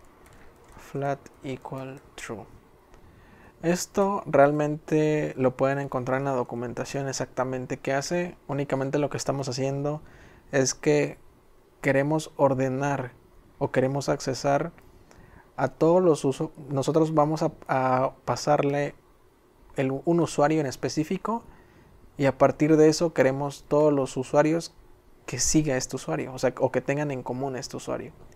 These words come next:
y viceversa. Algo complicado, pero espero lo puedan entender. Y aquí de return,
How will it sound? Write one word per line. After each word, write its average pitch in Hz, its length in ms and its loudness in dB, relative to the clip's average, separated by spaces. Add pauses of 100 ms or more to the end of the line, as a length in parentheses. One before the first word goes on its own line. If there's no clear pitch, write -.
y 131 100 2
viceversa. 127 720 -2 (640)
Algo 165 180 4
complicado, 165 600 2
pero 123 400 2
espero 135 260 -4
lo 131 140 -4
puedan 127 220 -6
entender. 123 460 -8 (1160)
Y 175 320 2 (180)
aquí 139 680 -4 (120)
de 127 220 -6
return, 160 600 0